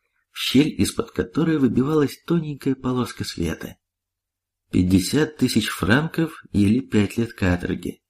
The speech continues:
Выбирать тебе», — напомнил я, и мой бывший напарник, отбросив сомнения, вломился в кабинет профессора. «И что вам угодно?»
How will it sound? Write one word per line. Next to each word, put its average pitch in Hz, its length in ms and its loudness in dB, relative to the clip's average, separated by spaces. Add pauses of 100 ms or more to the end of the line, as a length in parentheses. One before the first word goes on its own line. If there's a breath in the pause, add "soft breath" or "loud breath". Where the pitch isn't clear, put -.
(200)
Выбирать 76 580 0
тебе», — 117 400 -2 (360)
напомнил 90 560 4
я, 139 300 0 (520)
и - 140 -2
мой 156 180 4
бывший 135 380 2
напарник, 135 760 0
отбросив 117 580 0
сомнения, 151 540 2
вломился 113 720 4
в - 80 -6
кабинет 107 460 2
профессора. - 680 -2 (760)
«И 107 200 6
что 123 320 0
вам 156 220 -2
угодно?» 123 500 -2